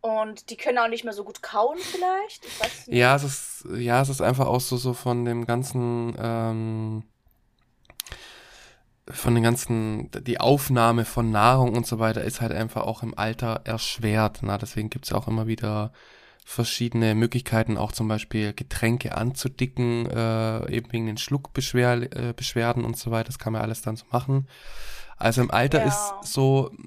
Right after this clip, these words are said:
Speaker 2: Nahrung und Getränke zu sich nehmen, ist schon erschwerter aufgrund eben, na, der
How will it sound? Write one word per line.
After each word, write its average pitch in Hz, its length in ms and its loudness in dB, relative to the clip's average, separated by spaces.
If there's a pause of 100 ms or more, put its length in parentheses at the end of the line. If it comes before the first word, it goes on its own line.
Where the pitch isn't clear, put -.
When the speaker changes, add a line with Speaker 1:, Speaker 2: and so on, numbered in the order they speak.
(140)
Speaker 2:
Nahrung 147 800 2
und 135 240 0
Getränke 143 440 0
zu - 160 -10
sich 135 220 -4
nehmen, 135 340 2
ist - 240 -8
schon 127 460 -2 (320)
erschwerter 117 800 0
aufgrund 123 760 0
eben, 113 520 -4 (560)
na, 113 200 -2
der 110 440 0